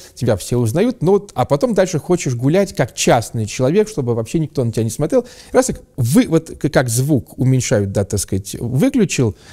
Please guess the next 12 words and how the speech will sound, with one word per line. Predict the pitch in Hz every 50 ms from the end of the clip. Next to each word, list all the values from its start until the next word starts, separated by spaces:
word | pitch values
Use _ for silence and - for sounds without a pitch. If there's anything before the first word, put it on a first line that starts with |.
| - - - -
но | - 127 143
это | 139 - 127
же | 113 123
невозможно, | 135 131 131 135 127 120 127 139 160 196 202 156 127 101 90
понимаете, | - - 95 95 95 104 131 151 160 151 - 104
это | 101 - - 104
невозможно. | 104 117 135 131 117 107 101 101 110 123 143 165 185 175 147 107 - - - - - - - - - -
Поэтому | 120 123 147 170 165 - 185 190 190 190 185 160 143
уже | 135 120 127 151
какие-то | 143 170 147 - - 170 156 - 165 160
ухищрения, | - - 170 156 - - 156 151 143 123 131 139 143 147 147 147 143 131 - - - - - -
э, | - 117 117 120 120 117